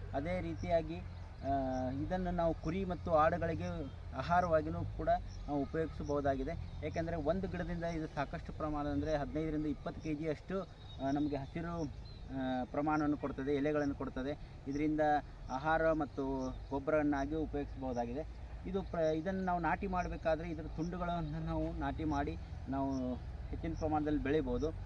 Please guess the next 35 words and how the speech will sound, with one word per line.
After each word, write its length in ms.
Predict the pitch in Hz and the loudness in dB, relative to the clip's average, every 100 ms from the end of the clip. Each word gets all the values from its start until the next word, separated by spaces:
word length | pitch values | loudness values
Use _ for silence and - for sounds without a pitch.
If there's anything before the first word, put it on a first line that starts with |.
| - - | -8 -6
ಇದರ 160 | 143 160 | -2 0
ಬೀಜದ 400 | 143 165 185 190 | 0 0 0 -2
ಪ್ರಮಾಣ 360 | 175 165 170 | 0 0 0
ಮೊಳಕೆ 340 | 165 151 151 165 | 0 2 0 0
ಭಾಳ 220 | 143 156 | 2 2
ಕಡಿಮೆ 300 | 156 151 151 | 2 0 0
ಇರೋದ್ರಿಂದ 360 | 139 127 135 170 185 - - | 0 -2 0 0 -2 -4 -4
ಇದರ 160 | 156 156 | -4 -4
ಕಾಂಡಗಳನ್ನು 600 | - 147 175 175 170 165 | 0 0 0 -2 -2 0
ನಾವು 240 | 160 156 | 0 0
ಕಟಾವು 320 | 147 147 151 | -2 0 2
ಮಾಡಿ 340 | 151 143 156 - - - - | 2 0 0 -4 -8 -6 0
ಒಂದು 220 | 151 180 | 0 2
ಅಡಿ 180 | 165 170 | 0 4
ಆಳಷ್ಟು 420 | 156 160 - 160 | 6 6 4 0
ನಾವು 340 | 156 147 156 | 0 2 2
ಬದುಗಳ 400 | 151 131 151 147 143 | 0 0 0 2 2
ಮೇಲೆ 240 | 143 139 | 2 2
ನಾಟಿ 280 | 135 131 151 | 0 -2 -2
ಮಾಡಿದಾಗ, 400 | 143 127 113 123 | -2 -2 -2 -4
ಅಂದರೆ 320 | 135 143 151 | -2 -2 0
ನಾವು 380 | 143 131 123 123 - - - | 0 0 -2 -4 -6 -10 -4
ಜೂನ್, 220 | 139 156 | 0 2
ಜೂನ್ 220 | 135 147 139 | 2 2 2
ತಿಂಗಳ, 260 | 139 131 123 | 0 -2 -2
ಜೂನ್, 340 | 139 147 147 123 | 0 2 2 0
ಜುಲೈ 220 | 131 135 | -2 -4
ತಿಂಗಳಲ್ಲಿ 440 | 131 131 127 127 | -4 -2 -2 0
ನಾವು, 180 | 139 135 | 0 0
ಅಂದರೆ 160 | 123 139 | -2 -2
ಮುಂಗಾರದಲ್ಲಿ 680 | 131 123 139 143 131 127 | -2 2 2 2 0 -2
ಇದನ್ನು 220 | 131 127 123 | -2 0 0
ನಾಟಿ 240 | 127 135 | 0 0
ಮಾಡಿದರೆ 360 | 131 123 - 151 - - - | 0 0 -2 -6 -6 -8 -6
ಇದರ 120 | 131 | -2